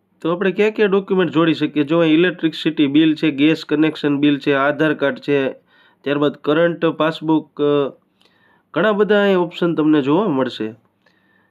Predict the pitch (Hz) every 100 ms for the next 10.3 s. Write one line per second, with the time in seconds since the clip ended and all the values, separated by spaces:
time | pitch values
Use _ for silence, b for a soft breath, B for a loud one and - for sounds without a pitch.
0 | _ 143 170 185 165 160 156 170 165 170
1 | 185 180 170 175 165 165 135 156 147 143
2 | 156 196 - 185 196 220 190 - 214 -
3 | 185 185 180 170 170 160 156 190 233 -
4 | 160 175 240 - 151 139 123 165 180 170
5 | 160 120 139 120 107 98 _ b b b
6 | b b - 156 170 196 180 170 170 202
7 | 196 185 175 196 240 - - 165 143 127
8 | 120 117 113 113 107 b b b b -
9 | 175 196 185 180 175 190 170 196 165 160
10 | 202 156